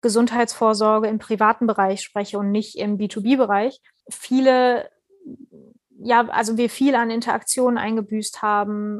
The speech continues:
äh, viele Leute sich nicht mehr so richtig angesprochen haben von dem Content. Also es war einfach eine andere Art von Content und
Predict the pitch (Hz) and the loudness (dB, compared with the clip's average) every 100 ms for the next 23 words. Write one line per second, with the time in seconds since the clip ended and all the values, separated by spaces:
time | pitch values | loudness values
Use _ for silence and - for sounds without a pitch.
0 | - 220 214 - 247 233 220 226 233 220 | -8 -8 -8 -4 0 2 4 2 2 -2
1 | 240 226 226 220 220 - - 226 240 - | -2 -2 -2 0 -2 -2 -2 0 -2 -2
2 | 220 220 214 220 220 214 220 233 233 233 | -2 -2 -2 -2 -4 -6 -4 -4 -2 -2
3 | 226 - 202 208 208 226 233 226 220 226 | -2 -2 -2 -2 -2 2 2 2 -2 -4
4 | 233 - - - 214 214 208 220 247 - | -6 -8 -6 -4 -2 -2 0 0 2 2
5 | 214 226 226 214 247 269 262 226 208 214 | 2 2 -4 -2 -4 0 0 0 -2 -6